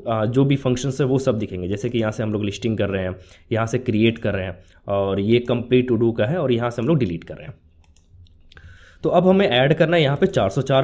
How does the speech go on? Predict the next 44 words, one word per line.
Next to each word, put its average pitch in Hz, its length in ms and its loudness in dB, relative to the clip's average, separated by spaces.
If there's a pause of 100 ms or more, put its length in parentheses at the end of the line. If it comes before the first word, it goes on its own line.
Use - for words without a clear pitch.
पेज 123 240 2
को। 147 140 -2 (140)
तो 151 60 2
हम 156 180 2
लोग 175 120 4
क्या 151 120 4
करते 113 260 -4
हैं 113 100 -2
कि 120 140 2
सबसे 123 260 -2
पहले 131 220 0
हम 107 220 -2
लोग, 117 220 2
आ, 104 140 0 (300)
आ, 95 260 -6
यहाँ 110 360 -2
पर 165 140 2
आते 123 160 -2
हैं, 208 60 -2
जो 139 80 2
आपकी 127 200 0
मेन, 120 460 0 (240)
आ, 101 160 -4
My 117 260 0
To 139 140 0
Do 139 160 2
करके 131 280 2
है, 190 140 0 (340)
और 135 120 6
इसके 147 200 -2
अंदर 180 120 4
आपको 165 180 0
मिलेगा 147 260 2
यू 127 180 2
आर 120 100 4
एस 127 140 0
डॉट 113 260 -2
पी 76 80 -8
वाई, 60 140 -16
है - 220 -10
ना। 180 60 0
तो - 260 -2
ये 156 200 6
My 120 200 0